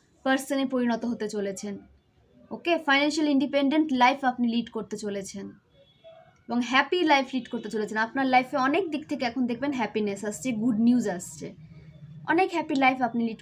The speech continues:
করতে চলেছেন। প্রতিটা কাজে আপনাকে সাকসেসফুল হতে দেখা যাচ্ছে এবং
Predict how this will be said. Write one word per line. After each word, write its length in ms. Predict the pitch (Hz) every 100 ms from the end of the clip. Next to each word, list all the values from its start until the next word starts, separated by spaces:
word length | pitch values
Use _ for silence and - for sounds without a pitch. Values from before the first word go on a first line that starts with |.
| 220
করতে 160 | 196 190
চলেছেন। 280 | 196 190 196 190
প্রতিটা 300 | 269 320 320 277
কাজে 220 | 254 277 277
আপনাকে 240 | 247 240 247
সাকসেসফুল 500 | 233 226 247 240 226 220
হতে 120 | 202
দেখা 160 | 196 196
যাচ্ছে 380 | 190 180 - 196 190 _ - - _ -
এবং 120 | 226